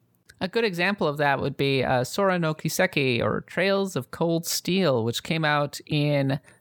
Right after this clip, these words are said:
twenty thirteen on the PlayStation three and would eventually be released on twenty fifteen in North America on the P S three. And so that would have been two years after the P S four came out. So that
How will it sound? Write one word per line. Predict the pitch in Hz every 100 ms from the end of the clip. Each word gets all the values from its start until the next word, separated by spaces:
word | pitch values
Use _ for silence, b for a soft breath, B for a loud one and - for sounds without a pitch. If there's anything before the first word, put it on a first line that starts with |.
| _ -
twenty | 208 240 233 220
thirteen | - 202 190 - 247 233 170 147 139
on | - 143 143
the | 139 139 135 -
PlayStation | - 170 175 - 175 165 165 160 147 147 156 _
three | - 160 143 139 135 B B B -
and | 175
would | 214
eventually | 214 294 381 370
be | 254
released | 240 233 220
on | - 170 165 170 b b -
twenty | - 240 269
fifteen | - - 247 302 - 196 147 123 117
in | 151 147
North | 147 156
America | 135 135 143 131 - 104 92 -
on | 139 123
the |
P | - 123
S | 113 -
three. | - 110 95 B B B B _ -
And | 165 156 -
so | 160
that | 202 269
would | 220
have |
been | 151 135 -
two | - 262
years | 226 185 165
after | - 156 170 - 156
the | 139
P | - - 165
S | 135 -
four | 143 143 147 185 - _
came | 226 208
out. | 220 240 - - B B -
So | 202
that | 202